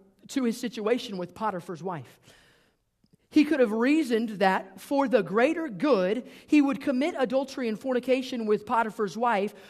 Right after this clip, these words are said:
so that he could maintain his reputation and position of authority and have a greater impact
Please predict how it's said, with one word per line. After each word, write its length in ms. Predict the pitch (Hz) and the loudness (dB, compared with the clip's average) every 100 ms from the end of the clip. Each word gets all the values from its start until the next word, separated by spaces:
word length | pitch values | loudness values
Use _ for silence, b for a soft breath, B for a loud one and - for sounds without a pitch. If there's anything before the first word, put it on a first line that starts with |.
| B | B
so 240 | - 311 | 0 0
that 140 | 285 247 | 0 0
he 180 | 285 | 0
could 180 | 294 247 | 0 -2
maintain 460 | 240 233 - 277 262 | 0 -2 -2 -2 -2
his 180 | 226 208 | 0 0
reputation 760 | 233 214 202 269 294 294 240 | -2 -2 -2 0 0 -2 -4
and 140 | 214 | -4
position 400 | - 214 226 - | -4 -6 -6 -8
of 120 | 202 180 | -6 -8
authority 720 | 175 302 285 185 - 202 233 B B 165 | -8 -4 -2 -2 -6 -10 -10 B B -6
and 160 | 202 | -4
have 220 | 269 240 | 0 0
a 100 | 214 | 0
greater 500 | 185 226 226 214 196 196 B - | 0 0 2 0 -2 -6 B -4
impact 640 | 269 294 214 170 180 | -2 -2 -2 -4 -4